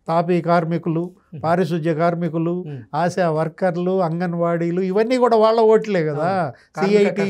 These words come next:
Speaker 2: కర్షకులకు సంబంధించిన
Speaker 1: ఆ,
Speaker 2: ఎక్కువ.
Speaker 1: సీఐటియు, రైతు కూలీ ఉద్యమాలు, దీని ఇంపాక్ట్ వాళ్ళకి యాడ్ అవుతుంది. ఇండియా కూటమి ఎంత బలపడితే జగన్మోహన్ రెడ్డి అంత ట్రబుల్‌లో పడతాడు.
Speaker 2: ఓకే.
Speaker 1: చంద్రబాబు, పవన్ కళ్యాణ్,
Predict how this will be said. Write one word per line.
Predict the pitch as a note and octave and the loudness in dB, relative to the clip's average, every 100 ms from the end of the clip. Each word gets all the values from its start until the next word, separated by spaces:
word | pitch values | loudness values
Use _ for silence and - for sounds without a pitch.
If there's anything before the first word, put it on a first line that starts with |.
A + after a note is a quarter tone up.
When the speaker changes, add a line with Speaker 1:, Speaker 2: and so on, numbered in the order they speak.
| F#3+ | 0
Speaker 2:
కర్షకులకు | G3+ D#3 B2+ | 0 -2 -8
సంబంధించిన | D3 D3 C#3+ B2 | -14 -12 -12 -14
Speaker 1:
ఆ, | C#3 F#3+ | -6 -4
Speaker 2:
ఎక్కువ. | G#3 | -2
Speaker 1:
సీఐటియు, | C#3+ F#3 G3 F#3+ F3 F#3+ F#3 G3 | -4 -4 -2 -2 -4 -6 -2 -2
రైతు | F#3 F3+ F#3 | 0 -2 -4
కూలీ | E3+ F3+ F3+ | -6 -4 -2
ఉద్యమాలు, | F3 D#3+ F#3 F3 F3 F3+ F#3 G3 _ _ _ | -2 -2 -4 -4 -4 -4 -6 -10 _ _ _
దీని | F3+ B3+ C4 | -4 -2 -2
ఇంపాక్ట్ | B3+ A#3 C4+ C#4 C#4 | -4 -2 0 0 0
వాళ్ళకి | C4+ B3 A#3 F4 G#4 G#4+ _ _ _ | 0 0 -4 -8 -10 -14 _ _ _
యాడ్ | F3+ A3 | -4 0
అవుతుంది. | G3+ C#3 - F#2 G2 _ _ _ _ F#3+ | 0 -2 -6 -14 -18 _ _ _ _ -8
ఇండియా | G#3+ A#3+ C4+ B3+ | -6 -2 0 0
కూటమి | A#3+ A#3+ A3+ A3+ A3 A3 G3 | -2 -6 -4 -4 -6 -10 -8
ఎంత | E3+ F#3 F#3 | -8 -6 -6
బలపడితే | C#3 C3 F3+ F3+ E3 D3 D3+ C#3+ B2+ C3 - _ _ _ | -4 -4 -4 -4 -6 -6 -8 -8 -10 -14 -20 _ _ _
జగన్మోహన్ | C#3+ F3 G#3 G3 F3 F#3 F3 | -2 0 0 -4 -4 -4 -4
రెడ్డి | F#3 F#3 | -4 -4
అంత | F3+ G#3 B3 C#4+ | -4 -4 -4 -8
ట్రబుల్‌లో | - E3+ E3 F3 C3+ | -6 -4 -2 -2 -4
పడతాడు. | A2 A#2 A#2+ A#2 - _ _ _ | -8 -14 -16 -18 -20 _ _ _
Speaker 2:
ఓకే. | D#3 C#3+ _ _ _ _ _ _ _ _ _ _ F#3+ | -16 -16 _ _ _ _ _ _ _ _ _ _ -4
Speaker 1:
చంద్రబాబు, | G3+ C4 B3+ C4 C4 C4 C#4 C#4+ - _ _ _ _ | 0 2 4 6 4 2 -2 -4 -10 _ _ _ _
పవన్ | G#3 A3 B3+ | -4 -2 -2
కళ్యాణ్, | A3 B3 B3 B3 B3 B3+ | -2 -2 2 2 2 -2